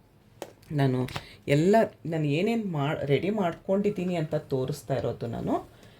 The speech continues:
ನೆಕ್ಸ್ಟ್ ನೋಡಿ, ಇದೆಲ್ಲ ಕೈಗೆ ಸಿಗುವಂಥದ್ದೇ ಅಲ್ವಾ? ಕೈಗೆ ಸಿಗದೇ ಇರೋವಂಥದ್ದು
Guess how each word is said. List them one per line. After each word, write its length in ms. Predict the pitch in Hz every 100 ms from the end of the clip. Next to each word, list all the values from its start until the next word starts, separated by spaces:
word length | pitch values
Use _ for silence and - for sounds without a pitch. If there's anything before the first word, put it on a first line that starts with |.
| -
ನೆಕ್ಸ್ಟ್ 380 | 190 208 208 -
ನೋಡಿ, 220 | 208 147
ಇದೆಲ್ಲ 300 | 131 190 202 262
ಕೈಗೆ 300 | - 185 208
ಸಿಗುವಂಥದ್ದೇ 800 | - 180 143 117 - 110 - - -
ಅಲ್ವಾ? 300 | 143 123 131 127 - - - - - -
ಕೈಗೆ 240 | 175 233
ಸಿಗದೇ 360 | - 208 143 175
ಇರೋವಂಥದ್ದು 560 | 170 147 147 196 202